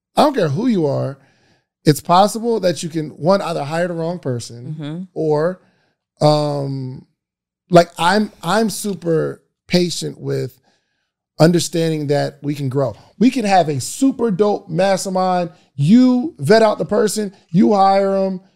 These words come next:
Speaker 1: put 'em in a system 'cause you're good at that stuff, and it could be the wrong person.
Speaker 2: For sure. You will
Speaker 1: Right,
Speaker 2: hire
Speaker 1: but
Speaker 2: more bad people than you will good
Speaker 1: For
Speaker 2: people.
Speaker 1: sure. I'm, but the, everybody that I hire and doesn't work out, for me,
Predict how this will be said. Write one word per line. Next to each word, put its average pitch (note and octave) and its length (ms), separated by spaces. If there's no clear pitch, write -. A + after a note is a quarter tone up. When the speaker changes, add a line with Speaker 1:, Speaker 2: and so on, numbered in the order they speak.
Speaker 1:
put A3 140
'em G#3+ 100
in G#3 60
a G3+ 60
system G3 440
'cause F3 140
you're F#3 100
good F#3+ 140
at F3+ 100
that F3+ 160
stuff, F#3 380
and D#3+ 120
it E3+ 100
could C#3+ 160
be F#3+ 120
the E3+ 100
wrong D#3+ 220
person. A#2 480
Speaker 2:
For C4+ 100
sure. C#4+ 480
You A#3+ 160
will - 80
Speaker 1:
Right, D4 100
Speaker 2:
hire A#3 220
Speaker 1:
but G3 120
Speaker 2:
more G#3+ 140
bad G#3 360
people F#3 300
than D#3+ 200
you D3+ 80
will D3 160
good G#3+ 220
Speaker 1:
For E3+ 100
Speaker 2:
people. A#3+ 180
Speaker 1:
sure. D#3+ 240
I'm, F#3 260
but E3 200
the, - 160
everybody G3+ 720
that D#3+ 440
I C#3 160
hire F3 640
and C3 120
doesn't D3 260
work D3 260
out, D#3 340
for E3 220
me, D#3 420